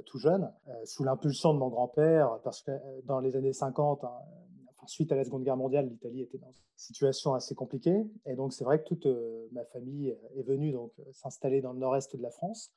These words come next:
Et, euh, c'est pour ça que j'ai du sang italien donc, qui coule dans mes veines. Ma maman, elle, est née en France et donc, euh,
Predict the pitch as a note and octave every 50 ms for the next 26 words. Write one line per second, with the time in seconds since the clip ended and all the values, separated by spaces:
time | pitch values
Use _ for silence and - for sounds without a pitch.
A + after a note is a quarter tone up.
0 | _ - D#3 C#3+ C#3 C3+ C3 B2 - D#3+ C#3+ - C3+ - - G3+ F3+ D#3+ D3+ C3+
1 | D3 C3 - F3+ D#3 D3+ D3+ C3+ C#3+ F3 F#3 E3+ D3+ D#3 - - D#3+ D3+ - F3
2 | D3+ D3 C#3 C#3 C#3 B2 A#2+ A#2 A#2 C3 C3+ D3 D3+ D#3+ D#3+ D#3+ D3 C#3 D3 C3+
3 | B2+ A#2+ - - G3+ F3 D#3+ D3+ C#3 B2+ A#2+ - - G#3+ C4 - - D#3 D3+ C3+
4 | B2 - C3 A#2 A#2